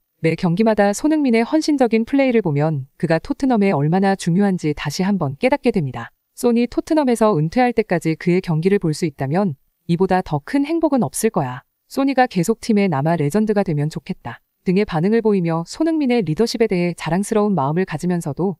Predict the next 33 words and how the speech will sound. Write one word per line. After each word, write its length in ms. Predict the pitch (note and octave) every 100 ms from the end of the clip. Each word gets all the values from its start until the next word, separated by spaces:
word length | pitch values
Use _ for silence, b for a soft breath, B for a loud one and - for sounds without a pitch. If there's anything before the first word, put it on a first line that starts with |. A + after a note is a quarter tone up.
| _ _ -
이적에 300 | E3+ G#3+ G#3+
대한 240 | F#3 F#3+
불안감을 520 | F#3 F#3+ A3 G#3+ F#3 F#3
드러내기도 520 | - G3 A3 - C#3+
했습니다. 440 | F3 F#3+ C#3+ - _ _ -
영국 320 | D#3+ F3 A#3
매체 320 | A3 G3+ G#3 G3
더 140 | D#3+
가디언의 460 | - E3 G#3 G#3 G#3+
축구 280 | - - G#3
전문 300 | F#3 E3 G#3
기자 340 | G3 D3 C3+ _ -
마이클 320 | D3+ E3 G#3
워커는 480 | E3 - F3+ G3+ D3 _ _
손흥민의 540 | - C#4 C#4 B3 A3+
플레이 320 | A3+ D#4 D4+ C#4+
스타일과 520 | - C4 A3+ G#3 G3
경기에 400 | - D3 E3+ G3
임하는 360 | C#3+ E3 F3
태도는 480 | F#3 B3 A3+ G#3 G3
젊은 340 | - D3+ E3 G3
선수들에게 640 | - D4 - G#3+ C#3+ D3+
본보기가 500 | - E3+ G#3+ G#3 D3
되고 220 | C#3 D3+
있다. 300 | F3+ - A#2 - _ -
라며 340 | D#3 D#3 G3 - _
그의 220 | - F#3+ G3
리더십은 640 | D#3 G#3 A3 F#3+ G3 F#3+
단순히 420 | - D#3 A3 G#3+
경기장 480 | A3 D#3+ D#3+ A3+ A#3+
안에서의 400 | F3 F3 G3 F#3
활약을 340 | G3 C#4+ C#4
넘어서 440 | A#3+ D3 C3+ F#3